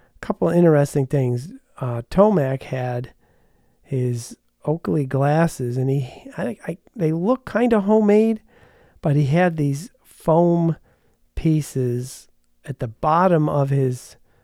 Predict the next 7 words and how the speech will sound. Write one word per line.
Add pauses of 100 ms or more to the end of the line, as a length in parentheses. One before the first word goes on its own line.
(720)
glasses
touching
his (100)
cheekbones, (720)
all
the
way,